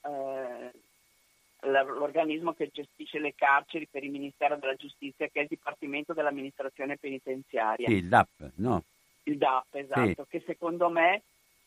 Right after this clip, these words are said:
Speaker 1: eh, perché all'in-, adesso ci sono polemiche, eccetera, perché effettivamente, effettivamente, eh, nelle carceri si respira un'aria di abbandono, non di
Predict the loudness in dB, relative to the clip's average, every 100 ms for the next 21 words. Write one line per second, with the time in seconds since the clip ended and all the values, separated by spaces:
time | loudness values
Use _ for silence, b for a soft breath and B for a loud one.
0 | 0 2 2 0 -6 0 0 2 2 2
1 | 2 0 -2 -4 -4 -2 -4 -4 -10 -6
2 | -4 -6 -10 _ _ 0 4 6 6 4
3 | -2 -8 -6 -4 0 0 0 -4 -6 -6
4 | _ -8 -8 -6 -8 -6 -2 0 -2 -4
5 | -6 -2 -2 -2 _ -10 -6 -8 -6 -4
6 | -4 -2 -4 -6 _ _ B B B _
7 | _ _ _ _ 2 2 0 _ _ _
8 | 0 4 2 4 4 4 0 -18 -12 -12
9 | -12 -8 -6 -2 2 2 0 -4 -4 0
10 | 0 0 -2 0 0 -2 0 0 2 0
11 | -4 -4 -2 -4